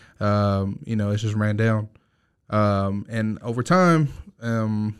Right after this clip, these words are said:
you know, it started to change. And I wanna talk to you a little bit about the beginning of Creative Waco for those that don't know.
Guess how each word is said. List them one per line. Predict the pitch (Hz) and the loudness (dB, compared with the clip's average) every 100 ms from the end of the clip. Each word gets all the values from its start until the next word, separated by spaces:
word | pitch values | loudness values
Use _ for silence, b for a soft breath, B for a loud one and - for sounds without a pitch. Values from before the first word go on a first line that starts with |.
| - | -6
you | 117 | 0
know, | 113 110 | 2 2
it | |
started | 107 127 117 120 | 2 2 2 0
to | 127 | -4
change. | - 131 135 143 131 - - _ | 0 2 4 2 -2 -10 -16 _
And | 117 113 113 113 | 0 2 2 0
I | |
wanna | 127 156 | 2 4
talk | 151 139 | 4 2
to | - | 4
you | 135 131 131 B B B 117 | 4 4 2 B B B 2
a | |
little | 127 151 | 6 6
bit | 143 135 107 | 6 4 4
about | 120 113 113 | 4 2 0
the | 117 | -4
beginning | 113 120 131 143 | 0 2 4 4
of | 117 | 2
Creative | - 117 110 | 2 2 4
Waco | 107 110 107 | 2 2 0
for | 104 | 0
those | 107 107 | 0 0
that | 110 | 0
don't | 107 107 | 0 0
know. | 107 107 | 0 -2